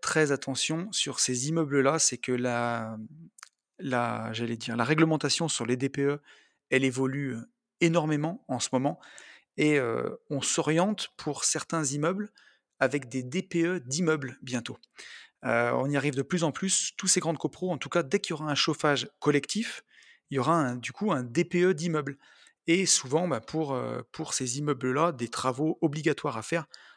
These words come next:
notamment, bah, isolation par l'extérieur ou des choses comme ça. Donc, il faut faire attention dans quoi on s'engage.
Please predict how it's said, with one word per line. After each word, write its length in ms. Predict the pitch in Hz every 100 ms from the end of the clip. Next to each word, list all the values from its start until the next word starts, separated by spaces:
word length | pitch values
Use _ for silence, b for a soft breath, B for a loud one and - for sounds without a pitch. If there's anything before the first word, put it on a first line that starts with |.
| b
notamment, 500 | 131 123 123 139 147
bah, 200 | 120 113
isolation 480 | 131 131 127 - 117
par 120 | 117
l'extérieur 640 | 127 - 117 127 147 147
ou 100 | 127
des 80 | 131
choses 200 | 123 135
comme 140 | - 131
ça. 180 | 147 - B B B B B -
Donc, 240 | 151 160
il 80 | 135
faut 100 | 131
faire 160 | 123 135
attention 360 | 143 151 175
dans 120 | 156
quoi 160 | - 147
on 60 | 135
s'engage. 480 | - 135 165 165